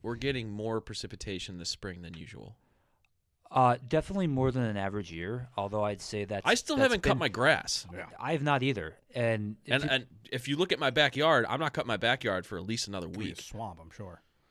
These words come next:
Speaker 2: Yeah. The trend has been in recent years for there to be more precipitation, not only in spring, but also in summer, too.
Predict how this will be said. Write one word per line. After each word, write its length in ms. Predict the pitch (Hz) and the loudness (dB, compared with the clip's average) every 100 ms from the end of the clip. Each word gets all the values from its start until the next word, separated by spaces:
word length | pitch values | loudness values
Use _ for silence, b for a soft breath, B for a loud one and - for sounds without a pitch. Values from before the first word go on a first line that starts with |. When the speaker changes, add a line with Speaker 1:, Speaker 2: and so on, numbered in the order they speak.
| - | -6
Speaker 2:
Yeah. 220 | 104 87 - - - b b b _ - | -4 -4 -8 -20 -20 b b b _ -4
The 160 | 147 | 0
trend 380 | 170 - 165 180 | 2 4 4 4
has 200 | 175 139 | 4 2
been 380 | 127 127 147 135 - - | 0 0 -2 -8 -14 -10
in 180 | - 123 | -2 2
recent 320 | 120 117 117 | 2 0 0
years 200 | 107 120 | 2 2
for 120 | - | 2
there 140 | 113 117 | 4 4
to 60 | |
be 160 | 110 110 | 4 2
more 200 | 113 113 | 4 2
precipitation, 640 | - 123 117 127 117 110 | 2 -4 -6 -4 -4 -6
not 180 | 107 113 | -4 -4
only 180 | 110 104 | -4 -6
in 80 | 92 | -10
spring, 360 | - 104 107 104 | -12 -10 -8 -8
but 100 | - | -8
also 340 | 98 - 92 | -10 -10 -14
in 80 | 82 | -14
summer, 300 | - 90 80 | -14 -14 -14
too. 200 | - 90 | -14 -14